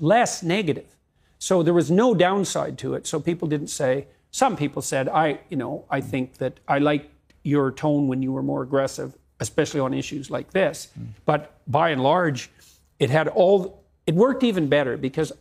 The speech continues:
Speaker 1: I could be careful in what I was discriminating. And then to ally that with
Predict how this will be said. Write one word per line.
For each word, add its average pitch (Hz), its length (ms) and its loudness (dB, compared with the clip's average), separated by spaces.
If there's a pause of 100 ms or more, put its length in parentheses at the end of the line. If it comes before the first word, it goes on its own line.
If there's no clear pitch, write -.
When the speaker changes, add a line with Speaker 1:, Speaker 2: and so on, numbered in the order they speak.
(120)
Speaker 1:
I 143 100 2
could 139 240 -6
be 165 380 0 (960)
careful 175 500 0
in 135 260 -6 (520)
what 139 140 2
I 135 60 2
was 127 200 -2
discriminating. 120 800 -2 (680)
And 151 160 2
then 147 300 2
to 165 180 -2 (100)
ally 190 460 4
that 135 340 0
with 156 320 -4